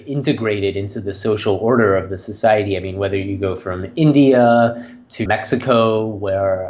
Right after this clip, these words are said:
uh, psilocybin mushroom grows, to North America, where there's peyote, in Europe, there was a, a long history of the Amanita muscaria mushrooms being used, or ibogaine in Africa. You know, I, I could go on.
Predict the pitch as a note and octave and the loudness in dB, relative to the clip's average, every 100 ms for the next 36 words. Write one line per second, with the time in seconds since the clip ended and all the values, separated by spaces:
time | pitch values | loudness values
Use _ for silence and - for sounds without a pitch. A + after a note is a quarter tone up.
0 | - F#2 F#2 F2+ F2+ - B2 A2 G#2 G#2+ | -10 -12 -10 -10 -10 -6 -4 -2 0 0
1 | G#2+ G#2 G#2 - A2 G2+ G#2 G2+ G2 - | 0 -4 -4 -6 -8 -4 -2 0 -2 -6
2 | - F2+ F#2 A#2+ B2 A#2 A2 G#2 G2+ G#2+ | -10 -8 -2 0 0 0 2 0 0 -2
3 | G2+ G2+ F#2 F#2 - - - - _ - | 0 -2 -2 -6 -10 -18 -20 -20 _ -6
4 | G#2+ G#2 A#2+ A#2 A2 G#2+ A2 G#2+ - - | -2 0 2 2 0 -4 -10 -12 -20 -20
5 | _ _ - - A#2 G#2 A2 B2+ C3+ B2+ | _ _ -20 -10 -8 -4 0 2 4 2
6 | A#2+ - _ _ A2+ G#2+ G#2+ A2+ A2+ A2 | 0 -12 _ _ -6 -6 -2 -4 -4 -8
7 | G#2+ A2 A#2 A#2+ - A2+ G#2+ G2+ G2+ G2+ | -8 -8 -8 -8 -8 -6 -4 -4 -2 -2
8 | G2+ G2 F2+ F2+ F2+ A#2+ B2 G#2+ G#2+ G#2+ | -2 -6 -2 0 0 0 -2 -2 -2 0
9 | G2+ G2 F#2+ - A2 G#2 G#2 G2+ G2+ G#2 | 0 -2 -4 0 2 2 0 0 -2 -4
10 | - A2 G#2+ G#2 G#2 G2+ - G#2 G2+ G2+ | -4 -4 -4 -4 -6 -6 -6 -4 -4 -4
11 | G2+ G2+ G2 G2 - - - - - F2+ | -2 -2 -2 -2 -4 -8 -20 -20 -8 -6
12 | E2+ - A#2 A#2+ A#2 A2 G#2+ G#2 G#2 G2+ | -4 0 0 0 -2 -2 -4 -6 -8 -10
13 | G2+ F#2 F2+ F2+ - A2+ A#2 A#2 A2 G#2+ | -10 -10 -12 -14 -8 -6 -4 -4 -2 -2
14 | A#2 A#2 G2+ G#2 A#2+ A#2+ A#2+ G#2+ G#2+ G2+ | 0 0 0 0 -2 -4 -4 -2 -2 -2
15 | G2+ F#2 | -4 -6